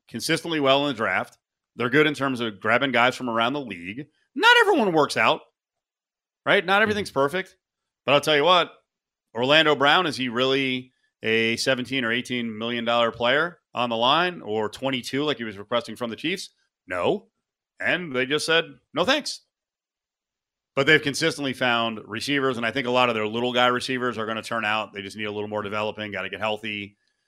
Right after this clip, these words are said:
Speaker 1: Yeah, that's the biggest problem in the A F C West and making it more even with the best quarterback maybe in the history of football, is that the other teams have flopped at different times from a personnel standpoint.
Speaker 2: A-, and I think it's, it builds on, eh, oh, the last two off seasons.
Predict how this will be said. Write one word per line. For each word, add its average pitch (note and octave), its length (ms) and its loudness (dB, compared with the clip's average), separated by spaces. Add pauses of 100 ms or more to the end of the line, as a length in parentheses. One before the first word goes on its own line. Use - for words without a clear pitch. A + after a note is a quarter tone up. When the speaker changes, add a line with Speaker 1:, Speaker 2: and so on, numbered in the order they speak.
(240)
Speaker 1:
Yeah, D#3 160 4
that's D3+ 280 2
the E3 80 -4
biggest C#3+ 240 0
problem C#3 240 0
in A2+ 40 -4
the A2+ 120 -2
A G#2+ 80 0
F G#2+ 80 -6
C A2 100 -12
West G#2+ 260 -4
and G#2+ 100 -10
making G#2+ 280 -8
it G2 140 -10
more A2+ 240 -4
even A#2+ 520 -6 (140)
with B2+ 260 0
the A#2+ 60 -12
best A2+ 240 -4
quarterback A2+ 400 -2
maybe A2+ 180 -4
in G#2 60 -6
the G2+ 80 -8
history A2 280 -8
of G2 80 -10
football, C3+ 440 0 (320)
is A2 120 -6
that A#2 200 2
the A#2+ 100 -2
other B2 140 2
teams A2 440 -8 (600)
have A2 400 0
flopped B2 540 0
at G#2+ 120 -6
different A2+ 280 -10
times G#2+ 280 -4
from G#2 140 -12
a F#2+ 60 -8
personnel F#2+ 380 -10
standpoint. E2 440 -16 (380)
Speaker 2:
A-, C#3+ 220 0
and C3 100 4
I B2+ 60 6
think E3 220 0
it's, - 180 0
it B2 220 0
builds C#3 300 4
on, A2 420 2
eh, C3 120 2 (100)
oh, C#3+ 180 2
the C3+ 100 0
last E3 260 4
two D#3+ 160 4
off B2+ 160 6
seasons. F2+ 500 -6